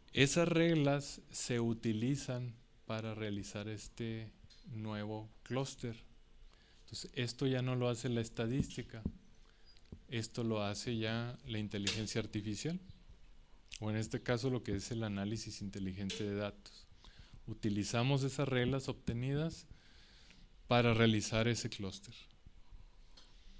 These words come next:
Y aquí encontramos algo interesante. Les puse en verde los jóvenes y en rojo están los mayores.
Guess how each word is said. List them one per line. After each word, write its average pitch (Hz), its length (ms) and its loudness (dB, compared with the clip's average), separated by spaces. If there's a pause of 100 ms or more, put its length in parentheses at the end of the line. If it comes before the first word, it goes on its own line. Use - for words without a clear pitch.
(1000)
Y 131 80 12
aquí 135 240 12
encontramos 156 680 8
algo 131 180 6
interesante. 139 760 4 (1600)
Les 113 180 -2
puse 139 300 4
en 160 160 6
verde 156 400 6
los 131 220 0
jóvenes 160 880 2 (1000)
y 120 120 -4
en 110 160 0
rojo 117 260 4
están 123 300 -2
los 127 100 0
mayores. 123 840 2